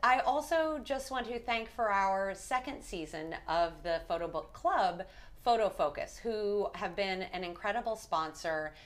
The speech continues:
making it possible for us to bring some of our jurors in,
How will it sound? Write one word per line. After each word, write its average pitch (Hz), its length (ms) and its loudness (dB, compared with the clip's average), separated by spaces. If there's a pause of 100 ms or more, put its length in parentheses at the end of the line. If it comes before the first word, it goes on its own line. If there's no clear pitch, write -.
(100)
making 190 320 -2
it - 100 -4
possible 170 540 2
for 165 160 0
us 151 160 0
to - 80 -6
bring 156 240 -2
some 147 240 -2
of 147 140 -4
our 147 160 0
jurors 165 500 2
in, 156 380 0